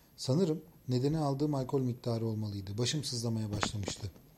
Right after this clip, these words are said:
Elliot ani bir hareketle ayağa fırlayıp sandalyesini gürültüyle geri iterek hepimizi irkitti. Bütün gözler ona çevrildi. Bir an Kate'e baktı ve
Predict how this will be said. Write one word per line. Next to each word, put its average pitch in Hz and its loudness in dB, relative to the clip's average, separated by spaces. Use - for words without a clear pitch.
Elliot 160 8
ani 151 6
bir 156 2
hareketle 127 2
ayağa 135 4
fırlayıp 113 -2
sandalyesini 131 2
gürültüyle 127 2
geri 123 2
iterek 135 0
hepimizi 139 2
irkitti. - -4
Bütün 175 2
gözler 143 4
ona 131 0
çevrildi. 98 -2
Bir 175 6
an 143 4
Kate'e 131 2
baktı 117 0
ve 143 2